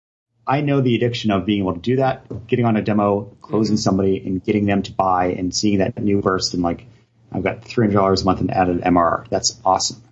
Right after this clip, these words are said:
Speaker 2: Yeah.
Speaker 1: But, um, it, it's just one of those things where we need to start there.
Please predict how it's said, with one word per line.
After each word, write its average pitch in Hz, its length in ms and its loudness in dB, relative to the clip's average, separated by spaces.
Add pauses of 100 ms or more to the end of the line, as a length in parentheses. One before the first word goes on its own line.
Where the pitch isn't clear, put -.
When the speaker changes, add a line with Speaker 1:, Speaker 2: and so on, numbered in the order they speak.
(180)
Speaker 2:
Yeah. 135 160 -10
Speaker 1:
But, 101 340 2 (360)
um, 98 440 2 (460)
it, 117 180 0
it's 120 160 0
just 127 140 0
one 120 120 2
of 107 60 2
those 98 160 -2
things 127 240 2
where 95 480 0 (1160)
we 135 140 0
need 135 140 2
to 135 60 2
start - 280 -2
there. 165 300 -2